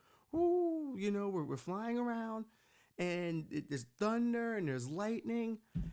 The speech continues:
and it's, and, and Satan shows up. Listen, whatever you Illuminati folks wanna do, I'm in. But I'm, but the number is thirty-five relatives that I,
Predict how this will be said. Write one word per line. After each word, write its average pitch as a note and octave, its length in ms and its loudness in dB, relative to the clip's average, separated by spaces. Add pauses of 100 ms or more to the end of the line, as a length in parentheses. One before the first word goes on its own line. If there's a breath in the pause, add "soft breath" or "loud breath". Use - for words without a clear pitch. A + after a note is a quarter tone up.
(180 loud breath)
and E3+ 600 0
it's, - 440 -4 (760 loud breath)
and, C3 280 0
and G2 160 -4
Satan A3+ 520 2
shows A3+ 320 0
up. G#3 180 -4
Listen, F3+ 500 -2 (600)
whatever F3+ 600 2
you A#3+ 240 2
Illuminati A3+ 540 4
folks G3 280 -4
wanna F#3 220 -2
do, G#3 380 0 (100)
I'm G#3 300 0 (100)
in. F3+ 400 -2 (2250 soft breath)
But F#3+ 280 4
I'm, G3+ 300 0
but F#3 160 0
the G3 80 8
number A#3 440 8
is G#3+ 280 2
thirty-five F#3+ 680 0
relatives D#3+ 680 -2
that D#3 180 0
I, D#3+ 220 -4